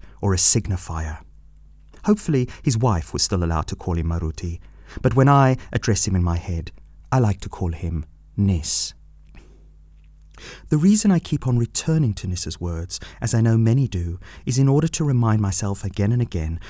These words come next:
of there being a world, a reality, outside the self-limited and self-limiting confines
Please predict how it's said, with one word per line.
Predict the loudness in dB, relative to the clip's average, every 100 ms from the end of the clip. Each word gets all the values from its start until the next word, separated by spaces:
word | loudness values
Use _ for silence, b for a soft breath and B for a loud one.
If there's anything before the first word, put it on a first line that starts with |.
| B
of | -2
there | 0
being | 2 2 2
a |
world, | 2 2 2 0 -4 -6 B B
a | -2 0 0
reality, | -2 -4 -2 -2 -4 -4 -8 -8 -12 B B
outside | -4 0 2 2 -2 -2 -4 -8 B
the | 2
self-limited | 4 4 -2 -6 -4 -2 0 -2 -4 -6 -8 B
and | -2 2
self-limiting | 2 0 -2 0 0 -2 -6
confines | -6 -4 -4 -4 -6 -4 -4 -6